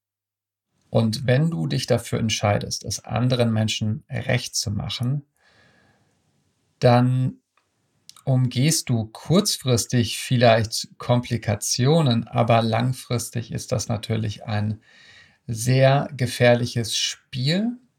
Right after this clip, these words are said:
weil du Gefahr läufst, auszubrennen, weil du auch dann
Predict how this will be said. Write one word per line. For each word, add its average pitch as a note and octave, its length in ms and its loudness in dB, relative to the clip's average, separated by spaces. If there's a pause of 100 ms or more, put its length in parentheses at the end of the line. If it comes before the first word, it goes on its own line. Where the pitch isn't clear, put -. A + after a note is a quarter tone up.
(1300)
weil C3 120 2
du A#2 80 0
Gefahr A2+ 360 2
läufst, A2 360 0 (160)
auszubrennen, C3 1000 0 (1700)
weil B2 240 6
du B2 140 0
auch A#2 300 2
dann A2+ 460 0